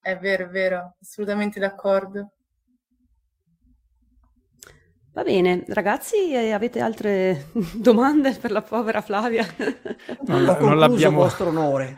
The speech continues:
Speaker 3: <laughs> Esatto, non l'abbiamo bombardata abbastanza.
Speaker 2: Poveretta.
Speaker 3: Non so, ti lasciamo lo spazio per una tua dichiarazione libera, <laughs> come si dice. Hai delle dichiarazioni finali da fare?
Speaker 2: <laughs>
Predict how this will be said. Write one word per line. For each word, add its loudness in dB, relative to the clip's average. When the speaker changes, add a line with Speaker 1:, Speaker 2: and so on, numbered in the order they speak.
Speaker 3:
<laughs> 0
Esatto, 2
non 4
l'abbiamo 2
bombardata 2
abbastanza. -2
Speaker 2:
Poveretta. -10
Speaker 3:
Non 0
so, 6
ti 0
lasciamo 4
lo 4
spazio 0
per -2
una -2
tua -2
dichiarazione 0
libera, 2
<laughs> 0
come 0
si -6
dice. -6
Hai 2
delle 4
dichiarazioni -2
finali -6
da -2
fare? 2
Speaker 2:
<laughs> 0